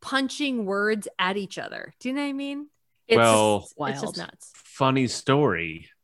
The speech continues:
Speaker 1: Go on.
Speaker 3: Um, so the, I think the, it's either the producer or the director of Scrooged is, like, Brian Glazer or something like that,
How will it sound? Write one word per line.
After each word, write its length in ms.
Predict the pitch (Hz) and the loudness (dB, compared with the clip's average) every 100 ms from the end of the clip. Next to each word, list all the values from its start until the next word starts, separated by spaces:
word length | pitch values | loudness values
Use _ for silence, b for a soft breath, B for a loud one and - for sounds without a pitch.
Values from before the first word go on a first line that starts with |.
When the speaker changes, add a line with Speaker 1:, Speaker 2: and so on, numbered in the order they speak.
| - | 2
Speaker 1:
Go 60 | |
on. 680 | 113 104 101 95 95 92 92 | 6 6 6 4 2 -2 -6
Speaker 3:
Um, 80 | 80 _ _ b _ | -8 _ _ b _
so 640 | - 123 113 110 110 113 - - 131 | 0 4 6 6 6 4 -4 -20 0
the, 580 | 123 120 107 104 101 98 | 2 4 2 0 -2 -4
I 60 | |
think 220 | 117 139 117 | 0 0 2
the, 280 | 110 104 92 | 4 4 0
it's 220 | 131 117 | -4 -2
either 180 | 147 127 | 0 0
the 100 | 104 | 0
producer 500 | 107 127 143 147 143 | 0 2 2 4 4
or 60 | 131 | 4
the 120 | 101 | 0
director 560 | 87 104 104 - 101 98 | -2 0 0 0 -2 0
of 500 | 104 101 95 92 92 90 - _ _ | 0 0 2 -2 -4 -12 -20 _ _
Scrooged 960 | - - - 123 107 98 95 92 87 - | -14 -14 2 6 8 8 4 2 -6 2
is, 260 | 107 95 | 2 2
like, 160 | 98 85 85 _ _ | 0 -4 -8 _ _
Brian 260 | 110 104 101 | 2 2 2
Glazer 480 | 95 95 90 92 90 | 0 0 0 -2 -4
or 40 | |
something 340 | - 104 95 | -2 -2 -2
like 180 | 90 85 | -2 -4
that, 300 | - 82 78 | -2 0 0